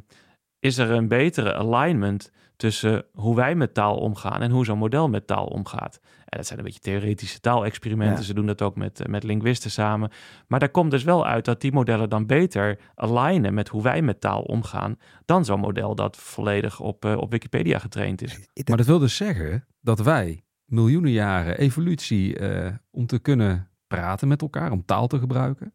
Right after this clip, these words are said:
Speaker 3: En dat is dus niet per se zo effectief als wat een model in een korte tijd, eh, zou kunnen leren. Of moet ik het anders zien?
Speaker 1: Die moet je even uitleggen.
Speaker 3: Nou ja, we hebben natuurlijk als mens zijn we miljoenen jaren ge-, geëvolueerd.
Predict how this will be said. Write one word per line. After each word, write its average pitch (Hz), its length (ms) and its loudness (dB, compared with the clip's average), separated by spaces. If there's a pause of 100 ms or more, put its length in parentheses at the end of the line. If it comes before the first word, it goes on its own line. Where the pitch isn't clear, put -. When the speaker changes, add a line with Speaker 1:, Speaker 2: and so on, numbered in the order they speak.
(200)
Speaker 3:
En 107 120 -4
dat 123 160 0
is 113 100 -2
dus 113 160 0
niet 123 420 2
per 139 100 -2
se 127 380 0 (380)
zo - 160 -6
effectief - 560 -2
als 104 160 -2
wat 104 120 -2
een 101 60 2
model 98 320 2
in 92 60 0
een 92 100 0
korte - 260 -4
tijd, 76 400 -6 (260)
eh, - 220 -14
zou - 160 -6
kunnen 80 260 -6
leren. - 240 -12 (1300)
Of - 100 0
moet 123 100 6
ik 120 60 2
het 95 80 -2
anders 76 280 -4
zien? - 240 -14 (500)
Speaker 1:
Die 120 140 -4
moet 123 120 -2
je 107 60 -8
even 117 120 -12
uitleggen. - 340 -14 (280)
Speaker 3:
Nou 113 140 4
ja, 113 120 4
we 110 60 4
hebben 113 180 6
natuurlijk 120 260 2
als 95 120 2
mens 110 400 4
zijn 95 240 2
we 90 60 2
miljoenen 95 380 4
jaren 82 260 0
ge-, 76 380 -4 (120)
geëvolueerd. 135 680 0